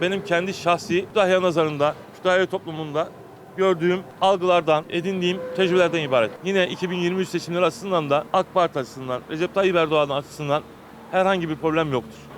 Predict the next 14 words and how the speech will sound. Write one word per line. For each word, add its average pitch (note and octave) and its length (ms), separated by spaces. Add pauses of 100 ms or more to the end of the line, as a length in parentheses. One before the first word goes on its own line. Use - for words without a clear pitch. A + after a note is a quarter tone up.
ak F#3 200
Parti F#3 440 (440)
il F3+ 160
başkanlığı E3 420
olarak G#2+ 260 (160)
Kütahya'da F3 520 (400)
Recep E3+ 300
Tayyip E3+ 240
Erdoğan'ı E3 500
en F3 120
iyi F3 100
şekilde E3 300
temsil D#3+ 320
etmek, B2 280